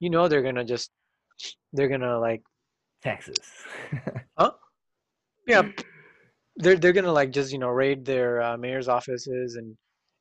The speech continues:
Speaker 1: and, you know, just take over and, you know, secede from the, the union and, you know, um, will they
Speaker 2: Secede
Speaker 1: be
Speaker 2: from
Speaker 1: able
Speaker 2: the union.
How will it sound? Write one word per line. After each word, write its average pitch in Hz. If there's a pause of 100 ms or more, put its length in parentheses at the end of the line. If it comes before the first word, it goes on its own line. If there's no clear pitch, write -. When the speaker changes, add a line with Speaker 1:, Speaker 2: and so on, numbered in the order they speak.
Speaker 1:
and, 117
you 123
know, 117
just 113 (320)
take -
over 143
and, 110
you 113
know, 107 (220)
secede 135
from 131
the, 117 (340)
the 123
union 123
and, 113
you 117
know, 113 (920)
um, 107 (380)
will 131
they 131
Speaker 2:
Secede 127
Speaker 1:
be 139
Speaker 2:
from 147
Speaker 1:
able 135
Speaker 2:
the 90
union. 87